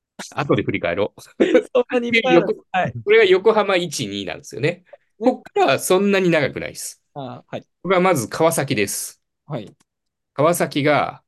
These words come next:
Speaker 1: 星川製麺綾さんっていう、明治三十年創業の製麺店で、こ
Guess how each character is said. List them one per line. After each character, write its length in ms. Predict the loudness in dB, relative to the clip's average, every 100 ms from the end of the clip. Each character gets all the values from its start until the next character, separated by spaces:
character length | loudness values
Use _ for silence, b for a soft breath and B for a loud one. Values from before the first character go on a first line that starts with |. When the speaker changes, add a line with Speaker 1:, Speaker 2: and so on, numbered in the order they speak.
| _ _ _
Speaker 1:
星 280 | -6 -6 -6
川 300 | -2 2 2
製 320 | 2 2 2
麺 320 | 2 -2 -6 -6
綾 220 | -4 -4
さ 160 | -6 -14
ん 20 |
っ 40 | -16 _ _
て 80 | -10
い 320 | -4 0 0
う、 140 | -2 _ b b b _
明 260 | 0 2 2
治 120 | 0
三 260 | -2 -2 0
十 160 | 0
年 180 | 0 -2
創 220 | -4 -6
業 140 | -6 -6
の 100 | -6
製 260 | -2 0
麺 240 | 2 0 -4
店 220 | -10 -10
で、 360 | -8 -8 -10 _ _ b b b _ _
こ 120 | -20